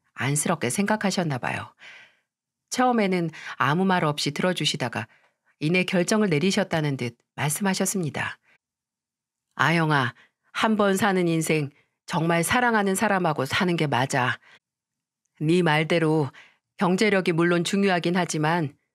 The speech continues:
아빠는 우리 딸이 돈 때문에 마음 가는 사람을 포기 안 했으면 좋겠다." 아버지도 전부터 남편은 몇 번 만나셨었거든요. 진지한 자리는 아니었고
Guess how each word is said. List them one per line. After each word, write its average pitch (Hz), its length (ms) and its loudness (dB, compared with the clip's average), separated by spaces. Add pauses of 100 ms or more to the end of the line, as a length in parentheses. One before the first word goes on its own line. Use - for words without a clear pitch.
(260)
아빠는 151 480 0
우리 180 220 2
딸이 160 260 2
돈 202 240 0
때문에 190 360 2
마음 160 320 2
가는 160 220 0
사람을 160 380 0 (100)
포기 233 280 -2
안 131 200 0
했으면 160 300 0
좋겠다." - 640 -4 (1200)
아버지도 165 760 2
전부터 190 480 0
남편은 147 560 0
몇 120 200 -2
번 151 160 0
만나셨었거든요. 139 1120 -2 (840)
진지한 208 440 2
자리는 175 340 0
아니었고 139 600 -2